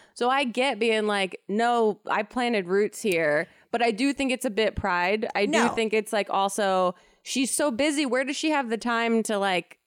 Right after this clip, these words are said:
Speaker 1: figure out selling the house
Speaker 2: I
Speaker 1: in
Speaker 2: think
Speaker 1: some
Speaker 2: it's an
Speaker 1: way?
Speaker 2: absolute standoff.
Speaker 1: Yeah.
Speaker 2: But what I don't understand is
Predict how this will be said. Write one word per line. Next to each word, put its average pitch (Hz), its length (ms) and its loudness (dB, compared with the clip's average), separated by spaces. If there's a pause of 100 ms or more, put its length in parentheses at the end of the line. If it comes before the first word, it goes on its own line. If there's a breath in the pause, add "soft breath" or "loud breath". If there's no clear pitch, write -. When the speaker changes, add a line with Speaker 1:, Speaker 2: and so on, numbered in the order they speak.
(300)
Speaker 1:
figure 214 300 0
out 202 160 0
selling 190 340 0
the 185 80 0
house 185 240 0
Speaker 2:
I 254 120 2
Speaker 1:
in - 60 0
Speaker 2:
think 330 180 0
Speaker 1:
some 381 100 0
Speaker 2:
it's 440 80 -4
an 381 80 0
Speaker 1:
way? - 80 -4
Speaker 2:
absolute 220 560 -2
standoff. 170 640 -2 (160 loud breath)
Speaker 1:
Yeah. 170 140 -2
Speaker 2:
But 269 100 4
what 285 180 0
I 233 220 0
don't 349 200 -2
understand 165 720 -8 (380 loud breath)
is 220 420 0